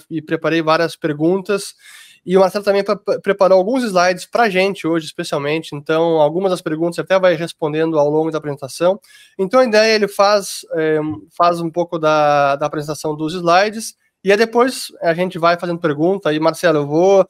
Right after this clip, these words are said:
no meio do caminho, te interrompendo também, se tiver alguma dúvida. E o pessoal também pode ir já colocando perguntas. Depois eu trago as perguntas dos assinantes. Então,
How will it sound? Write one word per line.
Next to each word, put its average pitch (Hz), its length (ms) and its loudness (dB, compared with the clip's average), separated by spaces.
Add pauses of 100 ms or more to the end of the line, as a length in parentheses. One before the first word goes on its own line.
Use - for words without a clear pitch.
(280)
no 170 80 -4
meio 202 140 4
do 214 80 -4
caminho, 214 300 0
te 220 120 -8
interrompendo 196 560 0
também, 175 300 -2
se - 60 -16
tiver 160 260 -2
alguma 156 400 0
dúvida. 190 540 -4 (280)
E 190 80 -4
o 202 60 0
pessoal 202 360 2
também 196 220 -4
pode 180 360 2
ir 170 60 -6
já 170 100 2
colocando 170 420 -2
perguntas. 165 560 -6
Depois 156 260 -6
eu 156 60 -6
trago 156 220 -2
as 147 80 -8
perguntas 147 680 -10
dos 147 400 -6
assinantes. 151 580 -8
Então, 185 460 0